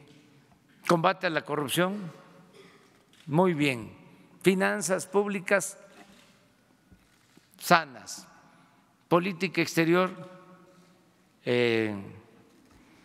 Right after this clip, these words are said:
reconocida por todos. Vamos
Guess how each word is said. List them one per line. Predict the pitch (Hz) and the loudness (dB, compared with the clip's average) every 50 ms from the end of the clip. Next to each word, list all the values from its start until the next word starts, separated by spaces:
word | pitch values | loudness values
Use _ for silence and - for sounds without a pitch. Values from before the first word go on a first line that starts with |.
| - _ _ _ _ _ _ - - - 196 | -20 _ _ _ _ _ _ -20 -16 -12 -6
reconocida | 147 123 147 143 - 151 151 151 139 - 175 180 165 165 | 0 0 0 2 2 0 0 0 0 0 0 2 2 0
por | 147 127 143 135 | 0 -2 -4 -4
todos. | 120 - 135 123 113 98 82 - - - - - - - - _ _ _ _ _ _ _ _ _ _ _ _ _ _ _ _ _ - - _ _ _ _ _ _ 226 185 170 _ - - 156 160 - 156 147 135 127 135 - - - - - - - - - - - | 0 0 0 0 0 -2 -6 -8 -10 -12 -12 -14 -16 -18 -20 _ _ _ _ _ _ _ _ _ _ _ _ _ _ _ _ _ -20 -20 _ _ _ _ _ _ -20 -20 -20 _ -20 -20 -20 -20 -20 -20 -20 -18 -16 -14 -14 -16 -16 -18 -20 -20 -20 -20 -20 -14 2
Vamos | 139 151 196 208 220 220 - - - - - - | 6 6 6 6 2 -4 -8 -8 -12 -14 -16 -18